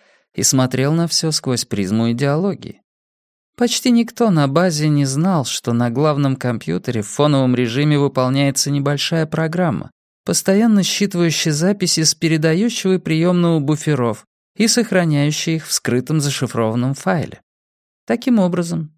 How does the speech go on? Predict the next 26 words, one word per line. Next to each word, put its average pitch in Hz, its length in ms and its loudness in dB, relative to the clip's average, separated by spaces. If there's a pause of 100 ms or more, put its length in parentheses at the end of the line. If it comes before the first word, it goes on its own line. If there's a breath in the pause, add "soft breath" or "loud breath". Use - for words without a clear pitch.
там 196 240 4
были 202 180 2
копии 185 400 -2
всего, 208 420 0
что - 220 -6
Красный 117 400 -2
берег 139 320 -2
послал 123 480 0
и 143 40 -2
принял, 156 420 -6 (440 loud breath)
и 147 120 0
читать 240 420 0
это - 180 -8
мог 90 280 -4
только 113 380 -2
Лэй. 156 300 -2 (680)
Вот 190 260 -2
так 156 240 0
он 180 140 2
и - 20 4
узнал 160 540 0 (260)
о 120 140 -2
вести 117 400 0
от 151 140 -4
внеземного 117 680 2
разума. - 460 -8